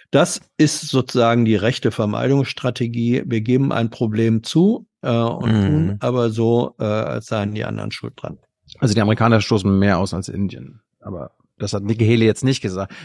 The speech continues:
Speaker 3: Nikki Haley hat sich zumindestens
Speaker 1: Ja, ja.
Speaker 3: als, äh, versucht, als
Speaker 1: Aber von der
Speaker 3: Moderat-
Speaker 1: Dynamik her. Ja, ja, nee,
Speaker 3: Ja.
Speaker 1: ist, ist klar. Ja, ja. In
Speaker 3: Nikki
Speaker 1: dem
Speaker 3: Haley
Speaker 1: Rahmen
Speaker 3: hat's
Speaker 1: ist sie moderat, ja.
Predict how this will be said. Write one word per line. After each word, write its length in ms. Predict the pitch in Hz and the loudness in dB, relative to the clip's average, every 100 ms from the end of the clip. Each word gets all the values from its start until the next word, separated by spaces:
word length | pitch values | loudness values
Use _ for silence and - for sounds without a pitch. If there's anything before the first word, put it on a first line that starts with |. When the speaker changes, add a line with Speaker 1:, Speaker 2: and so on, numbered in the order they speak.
| - | -10
Speaker 3:
Nikki 200 | 127 147 | 0 4
Haley 220 | 156 185 | 6 6
hat 140 | 165 | 4
sich 160 | - 151 | 0 -4
zumindestens 580 | - 151 165 147 160 156 | -4 -2 -2 -4 -4 -2
Speaker 1:
Ja, 140 | 120 120 | 0 2
ja. 60 | |
Speaker 3:
als, 520 | 131 131 135 123 - - | 2 4 2 0 -6 -4
äh, 420 | 131 123 123 123 - _ _ - _ _ _ _ | 0 2 0 -2 -6 _ _ -20 _ _ _ _
versucht, 440 | 143 117 165 - | -8 -6 -6 -6
als 160 | 135 135 | -6 -2
Speaker 1:
Aber 300 | 117 113 120 | 2 2 2
von 220 | 120 117 | 4 4
der 100 | 107 | 4
Speaker 3:
Moderat- 80 | 107 | 2
Speaker 1:
Dynamik 520 | 101 104 113 107 98 104 | 2 2 2 0 -2 -6
her. 260 | 85 80 - | -6 -6 -6
Ja, 220 | 107 120 | 0 2
ja, 60 | 110 | 4
nee, 160 | 151 202 | 4 4
Speaker 3:
Ja. 60 | |
Speaker 1:
ist, 160 | 160 - | 0 -8
ist 200 | - - | -10 -6
klar. 320 | 139 98 - - | -4 -4 -8 -12
Ja, 140 | 101 | -10
ja. 220 | 107 120 156 - - | -10 -12 -18 -20 -10
In 160 | 123 131 | -2 2
Speaker 3:
Nikki 120 | 143 | 4
Speaker 1:
dem 80 | 151 | 4
Speaker 3:
Haley 100 | 147 | 4
Speaker 1:
Rahmen 280 | 117 139 143 | 4 2 0
Speaker 3:
hat's 60 | 127 | 0
Speaker 1:
ist 100 | - | 0
sie 100 | 110 | 0
moderat, 580 | 110 101 90 87 - | 0 -2 -2 -4 -6
ja. 120 | - | -12